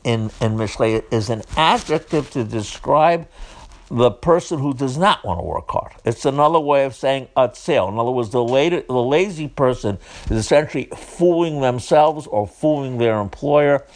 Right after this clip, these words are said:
And the person who works hard will end up ruling and will wield authority, whereas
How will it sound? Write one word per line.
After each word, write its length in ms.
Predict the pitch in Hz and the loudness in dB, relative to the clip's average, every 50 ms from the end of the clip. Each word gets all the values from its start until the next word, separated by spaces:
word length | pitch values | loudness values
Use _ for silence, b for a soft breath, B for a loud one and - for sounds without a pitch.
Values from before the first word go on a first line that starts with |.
| B B B B B B B - | B B B B B B B 0
And 320 | 117 117 117 117 117 113 b b b b b b b - | 2 2 4 2 0 -2 b b b b b b b 2
the 120 | 123 120 | 2 2
person 420 | - - - 190 - 233 - 254 214 | 2 2 2 2 2 2 0 -2 -2
who 80 | 208 | 0
works 360 | 175 165 170 165 156 - - | 2 2 2 0 0 -2 -4
hard 280 | - 170 147 147 135 131 - _ | 0 2 2 2 2 0 -6 _
will 500 | - 117 120 117 113 117 120 117 - - _ - - - | -6 -4 -2 -2 -2 -4 -8 -10 -16 -20 _ -20 -10 -4
end 320 | - 127 131 135 135 127 - - | 0 0 0 0 0 -4 -6 -2
up 360 | - 127 120 120 - - - _ | 2 4 4 4 2 -4 -10 _
ruling 680 | 117 110 113 127 131 131 123 107 98 98 98 110 123 - B B B B B B B B | -6 -4 -2 -2 -2 -2 -2 -2 -4 -4 -4 -6 -10 -14 B B B B B B B B
and 260 | - 101 104 110 - - | 0 0 0 0 -2 0
will 220 | 113 110 107 107 | 2 2 2 2
wield 340 | 113 131 143 151 151 139 113 | 2 0 0 0 0 0 0
authority, 720 | 127 120 - - 156 143 135 131 120 110 104 104 101 101 - _ | -2 -2 0 2 4 4 6 4 4 2 0 -4 -8 -8 -10 _
whereas 1120 | 120 117 131 147 151 147 139 131 - - - 165 165 160 139 110 110 110 117 113 120 - | -6 -4 -2 0 0 0 0 -2 -4 -2 2 2 4 4 4 2 0 -2 -2 -4 -8 -16